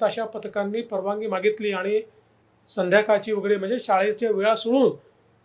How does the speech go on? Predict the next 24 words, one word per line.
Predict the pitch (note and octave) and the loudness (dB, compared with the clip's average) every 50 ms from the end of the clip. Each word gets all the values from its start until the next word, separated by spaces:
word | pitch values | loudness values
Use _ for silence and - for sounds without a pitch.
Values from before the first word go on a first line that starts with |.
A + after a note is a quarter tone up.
| - E3+ | -4 0
जर | A3 A3+ | 0 0
परवानगी | A3+ - G3+ F#3+ G3 G#3 G#3+ G#3+ A3+ | 2 2 2 2 2 2 0 -2 -2
मागितली | G#3+ G3 F#3 F#3 G#3 G#3 A3+ | -2 -2 -2 -4 -6 -8 -8
तर | A3+ A#3 A#3 | -6 -6 -4
ती | A3+ A3+ | -4 -6
परवानगी | A3+ - G#3+ F#3 F#3 G3 G3+ G#3 G#3+ A3 | -4 -4 -2 0 0 0 -2 -2 -2 -4
द्या, | G#3 D3+ E3 F3 G#3 A3+ | -2 2 4 6 6 6
कारण | A3+ - G3+ G3 G#3+ G#3+ G3+ | 4 0 -4 -6 -6 -6 -8
शेवटी | - G3 F3 F3 A#3+ A3+ | -12 -14 -10 -8 -8 -6
सराव | G#3+ - - F3+ F3+ G3+ G#3+ F#3+ | -6 -4 0 2 4 4 6 4
हा | F3 G#3 | 2 0
करावाच | G3+ - F3 E3 F3+ G3+ A3+ A3 A3 A3 | 0 -2 0 2 4 4 4 2 2 0
लागतो. | A3 G#3 - - A#3 A#3 - - - _ _ _ _ _ _ _ _ _ | -2 -4 -2 0 -2 -2 -2 -4 -12 _ _ _ _ _ _ _ _ _
आणि | - D#3+ F#3 A3 | 2 4 6 6
पोलिसांनाही | A3+ A3+ A3 G#3 G3 A#3 A3 - B3 B3 A#3+ B3+ C4 | 6 4 2 0 0 2 0 0 0 0 0 -2 -2
माझी | B3 A#3+ A3+ G#3+ G#3+ A#3 A#3 A#3 A#3 A3+ - | -2 -2 -2 -2 -2 -4 -6 -8 -10 -12 -14
सूचना | - - G3 F#3 A#3+ A#3 A#3+ | -12 -12 -2 2 6 8 8
आहे | A3+ F#3+ C#3+ - - _ _ _ _ _ _ _ _ _ _ _ - | 8 8 6 4 -4 _ _ _ _ _ _ _ _ _ _ _ -6
की | G#3+ A3+ A#3 A#3 A3+ A#3 A3+ - G#3+ G#3+ _ _ _ _ _ _ _ _ _ - | -6 -4 -4 -6 -8 -10 -12 -14 -18 -20 _ _ _ _ _ _ _ _ _ -14
सराव | - - - G3+ G3 G3+ A3 A#3 | -12 -10 -2 4 8 8 8 8
करत | A3+ A3+ G#3+ A3 A3 G#3+ | 6 4 -2 -2 -2 -4
असताना | G3+ G#3 - A3 G#3+ A3+ A#3+ A#3 - - | -4 -4 -4 -6 -6 -6 -8 -10 -6 -2
थोडं | A3 G#3+ A#3 | 0 2 2
लिनियंट, | A3 F#3+ G3+ G3+ A#3 B3 B3 A#3+ | 2 0 0 2 4 4 4 4